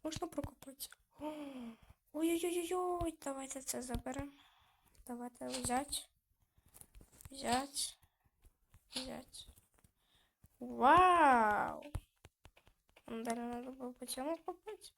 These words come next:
<gasps> Чому так медленно копається?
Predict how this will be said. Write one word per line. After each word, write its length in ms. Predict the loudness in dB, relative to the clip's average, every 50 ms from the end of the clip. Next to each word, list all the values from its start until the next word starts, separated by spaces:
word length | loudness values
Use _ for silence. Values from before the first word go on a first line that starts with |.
| -16 -12 -8 -8
<gasps> 320 | -6 -6 -8 -8 -10 -12
Чому 280 | -14 -6 -2 -2 -2 0
так 240 | 0 -2 -2 -2 0
медленно 640 | 2 4 6 6 6 6 6 6 6 6 4 0 -2 -2
копається? 1300 | -4 -4 -4 -4 -6 0 6 10 10 10 10 8 6 0 -6 -14 -4 0 2 4 6 6 6 6 4 2